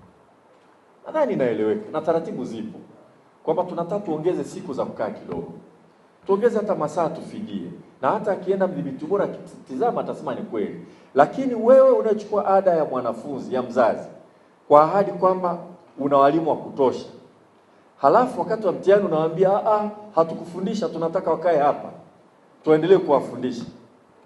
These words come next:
Swali letu ni, kweli uliwaambia wazazi ukweli? Namba moja. Namba mbili, unapowafundisha hawa watoto, unawafundisha kwa nidhamu ya wao vile vile kujifunza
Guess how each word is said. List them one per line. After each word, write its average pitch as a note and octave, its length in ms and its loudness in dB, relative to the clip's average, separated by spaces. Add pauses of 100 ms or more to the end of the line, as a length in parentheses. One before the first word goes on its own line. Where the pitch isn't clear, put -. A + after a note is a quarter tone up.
(260)
Swali D3 280 -2
letu F3+ 220 0
ni, B2 100 -8
kweli D3+ 280 -4
uliwaambia A2 420 -2
wazazi A2+ 300 -2
ukweli? F3+ 560 -2 (680)
Namba G#2 220 -4
moja. G2+ 240 -4
Namba B2 200 -2
mbili, C#3 380 -4 (320)
unapowafundisha D3+ 1120 0
hawa C3+ 180 0 (100)
watoto, B2+ 440 -6 (460)
unawafundisha C#3 640 -2
kwa C3 180 -4
nidhamu D#3+ 460 0
ya B2 80 -2
wao D#3 200 4
vile A#2+ 220 -6
vile D#3 180 -6
kujifunza A3 720 -6